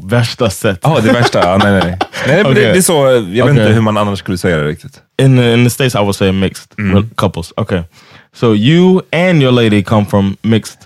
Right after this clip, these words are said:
Speaker 1: couples. You're
Speaker 2: Yeah.
Speaker 1: children of mixed couples. So I think that would count as black love
Speaker 2: Mm.
Speaker 1: because... you both came, uh, up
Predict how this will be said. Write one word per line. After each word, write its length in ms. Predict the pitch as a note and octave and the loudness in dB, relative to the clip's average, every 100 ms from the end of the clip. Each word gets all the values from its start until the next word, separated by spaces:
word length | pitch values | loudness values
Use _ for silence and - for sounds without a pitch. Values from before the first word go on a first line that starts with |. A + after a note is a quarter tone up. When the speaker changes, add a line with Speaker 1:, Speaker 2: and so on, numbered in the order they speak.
| _ - | _ -6
Speaker 1:
couples. 440 | A#2+ A2 F2+ C#2+ | -4 -4 -4 -6
You're 120 | G#2 G#2 | -4 -2
Speaker 2:
Yeah. 80 | |
Speaker 1:
children 300 | E2 A#2+ A2+ | 0 0 0
of 120 | G2+ G2+ | 0 0
mixed 240 | G#2 - | 0 -2
couples. 400 | - F2+ D2+ D2+ _ _ _ _ - _ | -4 -4 -6 -14 _ _ _ _ -20 _
So 520 | - A#2+ A2+ A2 G2 _ B2 | -2 2 4 2 0 _ -4
I 20 | C#3 | -2
think 280 | C#3+ A#2+ A2 - G2+ | 0 -2 -4 -10 -4
that 260 | A#2+ D#3 - | -2 0 0
would 200 | A2 G2+ | 0 0
count 320 | A2+ F#2+ - - - | 0 0 -4 -8 -4
as 240 | G2 F2+ - | -2 -2 -2
black 220 | G#2 F#2 | -2 0
love 300 | C#3 G#2 C#2+ - - | 0 0 -4 -10 -14
Speaker 2:
Mm. 240 | F#2+ F2 F#2+ - _ - | -10 -10 -10 -18 _ -6
Speaker 1:
because... 720 | G#2+ - E3+ C#3+ G2+ G2 G#2 _ _ _ _ - | -6 -2 -2 2 0 0 -6 _ _ _ _ -6
you 80 | G#2 | -4
both 340 | G2 G#2+ G2+ F#2 - | 0 0 0 -2 -8
came, 540 | A2+ G2 F#2+ F#2 F2+ - - | -4 0 0 -2 -6 -10 -8
uh, 220 | F#2 F2 - - - _ - - G#2+ | -4 -4 -6 -14 -20 _ -10 -2 -2
up 160 | - | -2